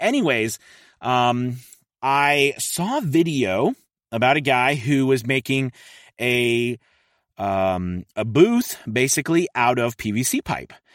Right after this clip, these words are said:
and packing blankets. So now, mind you, I didn't have a lot of money and I didn't really know how to start. And at the time, my wife wa-,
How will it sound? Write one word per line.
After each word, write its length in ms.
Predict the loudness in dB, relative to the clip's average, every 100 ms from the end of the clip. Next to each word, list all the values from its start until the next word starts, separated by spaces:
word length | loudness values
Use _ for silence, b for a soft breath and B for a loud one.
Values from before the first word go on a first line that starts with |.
| b b _
and 320 | -4 -2 -2
packing 340 | -2 -2 0 -2
blankets. 460 | -2 -6 -12 -18 b b b b b b b
So 160 | -2
now, 120 | 0 2
mind 280 | 2 2
you, 80 | 4
I 100 | 2
didn't 140 | 2 0
have 100 | 2
a 40 |
lot 160 | 2 2
of 60 |
money 320 | 0 -2 -6 -12 _ _ -4
and 240 | -2 0
I 80 | 0
didn't 260 | -2 -2 -2
really 220 | 0 0
know 80 | -2
how 40 |
to 60 | -2
start. 260 | -2 0
And 140 | 0 -2
at 80 |
the 80 | -4
time, 460 | -8 -2 2 2 4
my 160 | 2
wife 360 | 2 2 2 0
wa-, 160 | -2